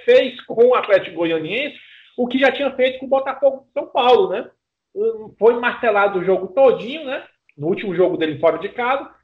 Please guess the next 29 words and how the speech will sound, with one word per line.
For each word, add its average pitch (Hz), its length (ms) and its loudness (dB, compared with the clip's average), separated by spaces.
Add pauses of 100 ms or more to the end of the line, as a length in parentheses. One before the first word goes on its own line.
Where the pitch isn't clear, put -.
(120)
e 247 140 -10
sapecou 285 460 -2
dois 277 240 2
gols 254 300 4
no 269 80 -12
contra-ataque. 277 680 -2 (460)
É, 151 260 2
eu 247 140 4
cravei 220 460 0
esse 214 200 -8
mais 170 380 0
um 220 160 -4
porque 202 260 -6
eu 214 200 -2
sabia 214 500 -2
com 180 160 -16
três 240 340 2
volantes, 202 540 2
meu 175 140 -4
amiguinho, 131 400 -6 (260)
e 180 500 -8
o, 247 400 0 (220)
o 233 240 -4
Chamusca 226 500 -2
ia 247 160 -4
fechar 202 680 -2 (440)
de 156 220 -12
forma 196 300 0
absurda. 214 520 -8